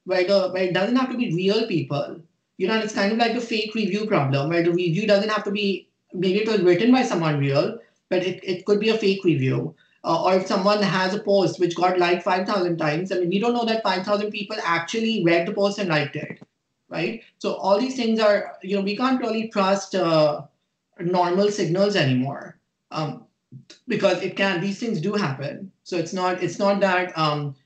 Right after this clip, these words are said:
th-, these are what if experiments. You know, these studies are showing that, that there are, uh, subconscious influences, um, of these things, and that these, um,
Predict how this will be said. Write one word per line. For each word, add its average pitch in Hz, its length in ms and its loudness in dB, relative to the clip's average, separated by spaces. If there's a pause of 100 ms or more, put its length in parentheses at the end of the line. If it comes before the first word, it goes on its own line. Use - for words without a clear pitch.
(200)
th-, 170 240 -16
these 190 200 0
are 196 100 6
what 185 220 2
if 220 100 -2
experiments. 170 680 -2
You 175 80 -2
know, 170 80 -4
these 175 180 -2
studies 175 400 -2
are 208 140 2
showing 180 560 0
that, 151 400 0 (300)
that 170 140 0
there 175 160 2
are, 208 300 2
uh, 165 220 0
subconscious 190 760 -2
influences, 160 920 -4 (340)
um, 147 440 0 (200)
of 196 220 2
these 220 240 -2
things, 190 300 0
and 185 140 -2
that 185 200 2
these, 185 360 -2
um, 160 440 0